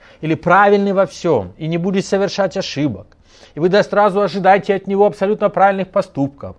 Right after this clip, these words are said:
А ваш муж покаялся, "Да. О, всё, теперь он будет другим человеком". А вы приходите домой, "а он ещё смешней стал".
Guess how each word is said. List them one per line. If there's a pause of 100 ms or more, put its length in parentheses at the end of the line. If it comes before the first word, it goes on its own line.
(260)
А
ваш
муж
покаялся,
"Да. (360)
О,
всё,
теперь
он
будет
другим
человеком". (340)
А
вы
приходите
домой,
"а
он
ещё
смешней
стал".